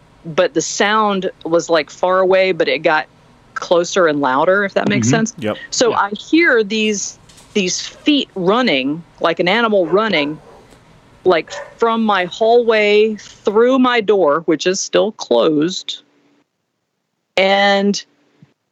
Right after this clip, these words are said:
Speaker 1: I feel this feline presence, because it definitely was a feline presence, like a cat.
Speaker 2: Mm-hmm.
Speaker 1: Okay. So I hear it running, and I feel it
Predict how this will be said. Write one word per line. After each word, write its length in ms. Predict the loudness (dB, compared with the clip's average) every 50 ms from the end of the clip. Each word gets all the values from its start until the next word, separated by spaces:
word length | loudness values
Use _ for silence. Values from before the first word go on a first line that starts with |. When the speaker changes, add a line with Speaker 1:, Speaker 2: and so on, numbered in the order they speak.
| _ _ -2
Speaker 1:
I 240 | 0 2 2 0
feel 920 | 0 -4 -10 -20 _ -2 0 2 4 4 4 4 2 2 2 0 0 -2 -6 _ _ _ _ _ _ _ _ _ _ _ _ _ _ _ _ _ _ _ _ _ _ _ _ 0
this 500 | 2 2 2 0 -2 -4 -8 -8 -10 -14 -14 -16
feline 800 | -16 -16 -6 -2 0 2 4 4 4 2 2 2 0 0 0 -2
presence, 560 | 0 0 0 0 0 0 -2 -2 -4 -4 -4
because 320 | -4 -2 0 0 0 2
it 240 | 0 0 -2 -4 -2
definitely 460 | 0 0 0 0 0 0 0 2 2
was 180 | 2 2 0 0
a 80 | -4
feline 480 | -10 -6 -2 0 2 2 2 0 0 -2
presence, 400 | -2 -2 -2 -2 -2 -4 -6 -4
like 140 | -4 -4 -4
a 80 | -6
cat. 560 | -8 -8 -6 -6 -6 -6 -8 -12 -16 -16 -16 -16 _ _ _ _ _ -8
Speaker 2:
Mm-hmm. 300 | -8 -6 -6 -8 -8 -8
Speaker 1:
Okay. 280 | -4 -2 -2 -2 -4 -6 _ _ -20 -20 -18 -18 -18 -20 -20 -6
So 180 | -2 0 2 2
I 140 | 2 0
hear 360 | -2 -4 -4 -2 0 2 2 2
it 180 | 0 -2 -4 _ _ _ _ _ _ _ _ _
running, 640 | -6 -2 0 0 0 2 0 -2 -2 -4 -6 -8 -10 -14 _ _ _ _ _ -4
and 140 | -2 0 0
I 140 | 0 -2 -2
feel 560 | -6 -12 -20 -8 -2 0 0 2 2 2 0
it 120 | 0 -2